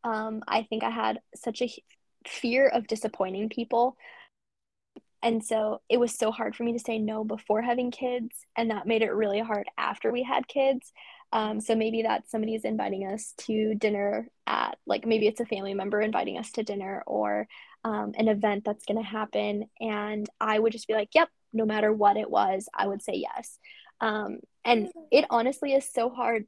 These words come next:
Speaker 1: to go out to eat or to get together with friends in a non-childproof home or
Speaker 2: Yeah.
Speaker 1: to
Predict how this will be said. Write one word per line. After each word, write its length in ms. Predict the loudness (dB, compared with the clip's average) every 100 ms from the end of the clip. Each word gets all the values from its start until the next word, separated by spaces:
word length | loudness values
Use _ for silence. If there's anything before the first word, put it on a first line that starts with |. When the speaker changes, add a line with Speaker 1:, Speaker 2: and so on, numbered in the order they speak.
| -8
Speaker 1:
to 100 | -4
go 160 | -2 0
out 200 | -2 -4
to 100 | -8
eat 260 | -6 -6 -6
or 100 | -8
to 180 | -4
get 100 | -4 -4
together 320 | -4 -2 -4
with 160 | -6
friends 460 | -6 -2 -2 -2 -8
in 140 | -8 -4
a 40 |
non-childproof 800 | -4 -4 -6 -4 -4 -4 -6 -6 -6
home 420 | -2 0 -2 -8 -14 _ _ _
or 480 | 2 4 2 0 -2 -10 _
Speaker 2:
Yeah. 160 | -10 -8
Speaker 1:
to 360 | -4 -4 -4